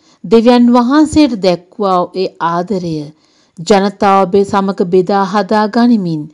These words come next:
ජනතාවගේ දුක වේදනාව තමන්ගේම දුක වේදනාව කර ගනිමින් ජෝන් මරිය වියානි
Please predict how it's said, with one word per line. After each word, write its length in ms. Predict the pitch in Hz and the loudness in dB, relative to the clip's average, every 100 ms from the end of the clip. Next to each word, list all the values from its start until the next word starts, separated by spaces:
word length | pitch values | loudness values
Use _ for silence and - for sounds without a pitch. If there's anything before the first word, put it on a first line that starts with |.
| _ _ _ _ 180 | _ _ _ _ -2
ජනතාවගේ 1000 | 247 247 294 330 320 226 196 180 160 143 - _ _ _ _ - | 2 2 2 4 4 2 -2 -4 -6 -8 -16 _ _ _ _ -8
දුක 240 | 196 233 240 | -4 0 0
වේදනාව 680 | 196 208 220 240 202 175 165 156 151 147 _ _ _ - | 2 4 2 0 -4 -4 -6 -6 -10 -12 _ _ _ -6
තමන්ගේම 680 | 226 196 214 254 240 233 208 190 | -2 -2 0 -2 0 -2 -2 -6
දුක 260 | 165 170 | -8 -6
වේදනාව 640 | 196 185 196 196 208 190 180 | -2 0 0 -2 -6 -4 -6
කර 220 | 185 190 180 | -6 -6 -6
ගනිමින් 540 | 175 160 185 175 156 143 - _ _ _ _ _ _ _ _ | -4 -6 -6 -6 -6 -8 -18 _ _ _ _ _ _ _ _
ජෝන් 420 | 170 185 202 202 208 | -2 2 2 2 -2
මරිය 400 | 196 190 190 196 | -2 -2 -2 -2
වියානි 580 | 180 185 196 196 175 165 | -2 -4 -4 -4 -6 -8